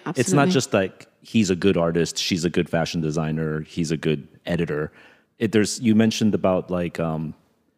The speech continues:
Speaker 1: there's sort of, like, an intangible that happens after you've learned all the skills and you know how to do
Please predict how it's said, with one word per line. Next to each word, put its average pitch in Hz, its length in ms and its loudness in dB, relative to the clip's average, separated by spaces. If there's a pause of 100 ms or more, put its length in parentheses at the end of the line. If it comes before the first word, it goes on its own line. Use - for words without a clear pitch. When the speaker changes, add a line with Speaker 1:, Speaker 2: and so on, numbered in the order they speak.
(560)
Speaker 1:
there's 101 140 2
sort 110 160 2
of, 95 80 0
like, 98 180 2
an 95 80 0
intangible 82 720 2
that 71 160 -4
happens 87 560 -4
after 117 320 2
you've 98 260 0
learned 92 340 4
all 104 240 4
the 101 100 2
skills 80 420 0
and 85 100 0
you 85 80 2
know 92 220 6
how 95 120 0
to 82 100 2
do 87 420 4